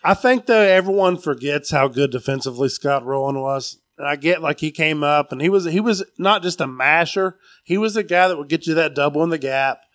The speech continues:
He played great third base defense. He hit for a high average,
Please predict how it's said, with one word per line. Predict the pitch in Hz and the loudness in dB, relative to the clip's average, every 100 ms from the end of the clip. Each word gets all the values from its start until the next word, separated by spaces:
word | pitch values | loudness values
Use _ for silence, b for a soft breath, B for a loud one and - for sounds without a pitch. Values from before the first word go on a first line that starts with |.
| b b | b b
He | - - | -12 -8
played | - 170 147 | 0 0 2
great | 165 165 165 | 2 2 0
third | 156 143 | -2 2
base | 147 147 - | 0 0 -6
defense. | 135 139 - 139 131 - - b b | -8 -6 -8 -8 -8 -12 -14 b b
He | - 151 | -18 -6
hit | 170 190 | -6 -6
for | 190 | 0
a | 175 | 2
high | 160 160 151 | 4 4 4
average, | 147 139 143 131 - | 4 2 -2 -2 -14